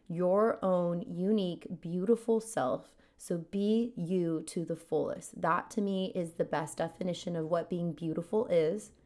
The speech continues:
And that comes from the inside shining out. Remind yourself of your worth and value things like kindness, value things like hard work,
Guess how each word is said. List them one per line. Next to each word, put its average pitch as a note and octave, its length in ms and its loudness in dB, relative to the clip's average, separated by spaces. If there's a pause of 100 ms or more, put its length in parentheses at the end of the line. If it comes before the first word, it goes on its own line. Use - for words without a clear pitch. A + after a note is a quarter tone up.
(340)
And F3+ 220 0
that E3 260 0
comes F3 500 -4
from E3 500 -2
the F3+ 200 -4
inside E3 640 -4 (140)
shining D#3 520 -2
out. - 300 0 (540)
Remind F#3 520 2
yourself F3 480 2
of E3+ 180 0
your E3+ 140 4
worth E3 520 0 (720)
and F#3 240 4
value F3+ 560 4
things F3 500 -2
like D#3+ 320 0 (180)
kindness, F3 800 0 (560)
value F#3 480 6
things F3+ 480 -2
like E3+ 320 2
hard E3+ 580 0
work, F3 440 2